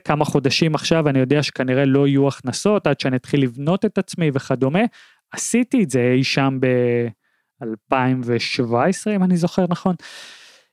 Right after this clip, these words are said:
אה, עכשיו, ברור לי שהרבה דברים שאני אומר, אולי נשמעים פה,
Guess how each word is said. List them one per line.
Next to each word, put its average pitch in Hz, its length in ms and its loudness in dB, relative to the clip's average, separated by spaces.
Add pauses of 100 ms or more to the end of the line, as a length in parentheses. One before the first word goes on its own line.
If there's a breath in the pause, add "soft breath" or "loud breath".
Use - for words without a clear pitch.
(160 loud breath)
אה, 135 400 2
עכשיו, 165 220 0
ברור 180 340 2
לי 294 80 2
שהרבה 202 340 2
דברים 233 260 2
שאני 175 260 2
אומר, 220 380 2
אולי 165 280 2
נשמעים 165 480 0
פה, 147 260 2